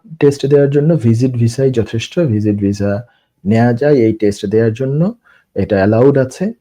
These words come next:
তো এই টেস্ট, এটার আগে অবশ্য আরো কিছু শর্ত আছে, যেমন আইএলটিএস এর রিকোয়ারমেন্টস আছে।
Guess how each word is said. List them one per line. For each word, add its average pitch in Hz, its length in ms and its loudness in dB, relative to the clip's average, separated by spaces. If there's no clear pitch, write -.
তো 110 200 2
এই 113 220 -2
টেস্ট, 131 340 -2
এটার 165 360 0
আগে 185 200 2
অবশ্য 165 320 2
আরো 143 160 2
কিছু 156 260 -6
শর্ত 120 420 -6
আছে, - 280 -8
যেমন 120 380 -2
আইএলটিএস 156 640 0
এর 123 80 -2
রিকোয়ারমেন্টস 101 560 -10
আছে। - 220 -20